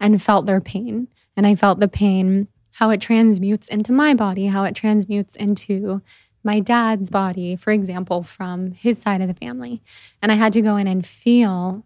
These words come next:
every single person's pain. And that gives you so much compassion for absolutely everyone.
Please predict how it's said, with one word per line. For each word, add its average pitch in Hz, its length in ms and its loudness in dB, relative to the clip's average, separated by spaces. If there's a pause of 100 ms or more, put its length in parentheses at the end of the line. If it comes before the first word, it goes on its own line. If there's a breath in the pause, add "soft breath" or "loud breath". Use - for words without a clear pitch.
(120)
every 208 200 2
single 202 300 0
person's 190 600 -2
pain. - 440 -12 (600)
And 208 180 6
that 196 200 4
gives 202 260 2
you 208 100 2
so - 380 -2
much 185 300 -2
compassion 208 1040 -4 (260 soft breath)
for 214 300 0
absolutely 196 680 0
everyone. 220 540 -4